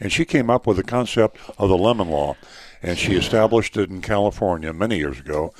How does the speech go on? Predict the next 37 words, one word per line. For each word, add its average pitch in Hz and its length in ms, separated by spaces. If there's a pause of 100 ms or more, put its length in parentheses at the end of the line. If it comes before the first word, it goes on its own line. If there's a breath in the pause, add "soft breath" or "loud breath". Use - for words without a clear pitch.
(280 loud breath)
and 87 200
all 117 220
the 117 120
other 104 200
states, 80 380
all 127 220
other 101 320 (200 loud breath)
forty-nine 104 520
states 90 320
copied 90 400
her. 76 160 (460 loud breath)
So 120 160
she's 185 240
my 123 160
hero, 90 500 (400 loud breath)
and 92 220
I 95 80
call 104 240
her 90 80
a 78 60
colleague. 82 500
She, 92 320 (240 loud breath)
she's, 104 400
uh, 85 280 (440 loud breath)
called 104 340
me, 101 140
and 98 120
I've 87 200
called 92 320
her 90 180
from 87 200
time 95 260
to 82 60
time 95 300
over 90 200
the 85 100
years. 85 400